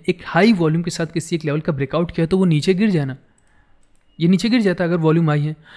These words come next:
तो ये ऊपर क्या करने जा रहा है, और अगर ऊपर जा भी रहा है तो हो सकता है कि, अ, किसी तरह की कोई ट्रैपिंग चल रही हो, एक दिन गया ऊपर,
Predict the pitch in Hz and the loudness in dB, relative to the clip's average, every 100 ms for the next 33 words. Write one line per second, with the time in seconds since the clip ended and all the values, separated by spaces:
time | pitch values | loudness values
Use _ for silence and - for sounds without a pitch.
0 | - - 202 226 226 233 185 151 127 120 | -12 -2 2 2 2 2 2 0 -6 -8
1 | 117 - - _ - - - 165 180 214 | -12 -16 -20 _ -20 -20 -2 2 4 2
2 | 196 165 220 160 139 165 202 175 143 135 | 0 0 0 0 2 4 6 4 2 0
3 | 165 170 131 139 139 147 151 147 160 135 | -4 -6 -4 -4 -6 -8 -6 -2 -2 -4
4 | - - 139 - - - - - 151 151 | -14 -18 -20 -20 -20 -18 -18 -16 -16 -16
5 | 151 _ _ _ - 156 139 131 117 - | -18 _ _ _ -8 -6 -6 -6 -8 -10
6 | 113 175 185 175 170 170 165 - - - | -2 -2 0 -2 -4 -8 -14 -20 -20 -20
7 | _ _ _ 151 151 185 180 226 220 | _ _ _ -2 2 4 4 2 0